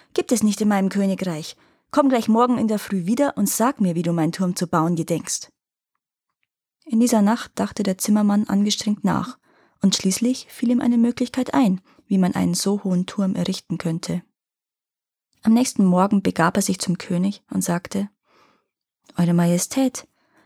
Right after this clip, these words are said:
man könnte den Turm bauen, indem man viele, viele Holztruhen aufeinander türmt, eine auf die andere, Hunderte, Tausende, bis sie in den Himmel reichen." Dem König gefiel diese Idee.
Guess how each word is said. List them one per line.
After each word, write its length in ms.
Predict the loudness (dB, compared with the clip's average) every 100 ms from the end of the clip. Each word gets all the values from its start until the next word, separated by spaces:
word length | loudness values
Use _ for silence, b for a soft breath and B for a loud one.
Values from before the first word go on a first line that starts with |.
| _
man 200 | 0 0
könnte 360 | 2 0 2 2
den 180 | 2
Turm 300 | 0 0 0
bauen, 480 | 0 0 2 2 0 B B B
indem 280 | 0 4 4
man 120 | 2
viele, 440 | 0 0 2 2
viele 460 | 0 0 0 0 0
Holztruhen 680 | 0 0 -4 -4 -2 0 0
aufeinander 560 | -2 0 0 2 0
türmt, 420 | -4 -4 -4 -6 -10 _ _ _
eine 340 | 0 2 2 0
auf 100 | -4
die 140 | -2
andere, 420 | 2 2 2 -2 -6 b b 0
Hunderte, 460 | 4 4 0 -6 -6
Tausende, 580 | 0 0 2 0 -2 -8 b b _
bis 240 | 0 0 0
sie 100 | 2
in 140 | 4
den 100 | 4
Himmel 280 | 4 4 2
reichen." 420 | 0 -2 -4 -8 -10 _ _ _ _ _ _ _ _ _ _ _ -4
Dem 120 | -4
König 380 | 0 2 2 2
gefiel 360 | -2 2 2 2
diese 240 | 0 -2
Idee. 400 | -4 -2 -2 -2